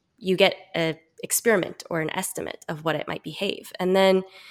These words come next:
once you get to production, what if there's a way that you could more easily roll back changes, right? You're not making manual changes that you've forgotten late at night. Instead, what you're s-, doing is codifying, and you can backtrack your history.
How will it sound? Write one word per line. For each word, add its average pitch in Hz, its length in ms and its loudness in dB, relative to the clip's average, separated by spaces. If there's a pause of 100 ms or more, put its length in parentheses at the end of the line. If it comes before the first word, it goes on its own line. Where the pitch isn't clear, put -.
(440)
once 240 400 4
you 220 220 4
get 277 240 2
to 247 100 -4
production, 170 880 0
what 220 200 4
if 294 160 2
there's 247 200 2
a 202 80 2
way 233 420 4
that 180 420 8
you 220 200 -2
could 196 420 2
more 196 300 4
easily 190 420 -2
roll 175 380 0
back - 500 -2 (140)
changes, - 640 -8
right? - 140 -6
You're 180 220 2
not 185 200 6
making 185 320 -2
manual 170 320 2
changes 240 480 0
that - 160 0
you've 175 160 -4
forgotten 185 600 4 (500)
late 170 220 2
at - 140 -6
night. 170 360 2
Instead, 180 560 2
what 175 200 -2
you're 175 140 2
s-, - 320 -2
doing 196 320 4
is 170 140 0
codifying, 175 640 2
and 156 100 -2
you 160 80 -6
can 156 180 -8
backtrack - 560 -2
your - 100 -10
history. - 580 -6